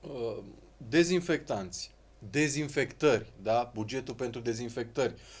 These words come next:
asigurat de către Primăria Târgoviște. Um, și suntem pregătiți, pentru că tot mi-a spus, uh, întrebarea mai devreme, în situația în care guvernul re-, nu reușește să ducă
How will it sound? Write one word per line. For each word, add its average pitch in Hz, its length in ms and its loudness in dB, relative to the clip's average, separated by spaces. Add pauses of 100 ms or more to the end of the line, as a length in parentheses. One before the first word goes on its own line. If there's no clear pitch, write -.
(160)
asigurat 113 460 0
de 113 60 0
către 120 200 -4
Primăria 113 440 -2
Târgoviște. 104 920 -4
Um, 110 680 0 (1400)
și - 180 -6
suntem 240 380 -2
pregătiți, 139 680 -2
pentru 127 200 -6
că 127 100 -6
tot 160 140 -2
mi-a 151 140 0
spus, 135 360 -6
uh, 120 220 0 (360)
întrebarea 127 480 2
mai 131 160 -2
devreme, 107 500 -4 (180)
în 247 180 2
situația 214 440 2
în 190 60 0
care 175 180 6
guvernul 160 560 4
re-, 220 180 4
nu 190 120 4
reușește 196 480 2
să 165 120 -4
ducă 156 440 2